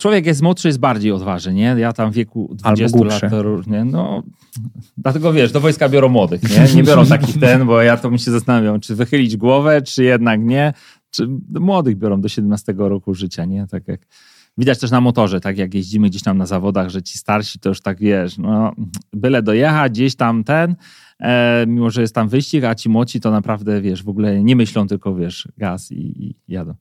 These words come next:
Speaker 2: I jest jakiś sport, którego nie próbowałaś, a chcesz próbować?
Speaker 1: Mm, oglądanie <laughs> telewizora i picie piwa przy nim codziennie. Nie, no, wiesz co, są. E, powiem ci, że, e, na przykład nie skakałem na spadochronie,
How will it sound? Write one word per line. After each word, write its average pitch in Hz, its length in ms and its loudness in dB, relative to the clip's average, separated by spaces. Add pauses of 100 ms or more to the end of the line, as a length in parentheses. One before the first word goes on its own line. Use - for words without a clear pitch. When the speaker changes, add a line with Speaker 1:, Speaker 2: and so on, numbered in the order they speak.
(240)
Speaker 2:
I 131 200 4
jest 120 160 2
jakiś 120 200 -4
sport, 120 280 0
którego 113 260 0
nie 120 120 2
próbowałaś, 117 460 2
a 120 40 -6
chcesz 113 200 -6
próbować? 120 400 -2 (2000)
Speaker 1:
Mm, 113 640 4 (1400)
oglądanie 127 680 0
<laughs> - 40 -2
telewizora 120 560 2
i 113 80 0
picie 117 280 -2
piwa 98 300 0
przy 92 200 -8
nim 92 200 -2 (480)
codziennie. 98 360 -2
Nie, 160 240 0
no, 131 240 0
wiesz 170 140 0
co, 156 180 -2
są. 139 400 0 (920)
E, 113 340 2 (120)
powiem 139 300 0
ci, 127 240 -4
że, 113 420 -2 (180)
e, 107 340 2
na 113 140 0
przykład 117 520 -6
nie 131 200 2
skakałem 131 360 -4
na 120 80 0
spadochronie, 101 600 -4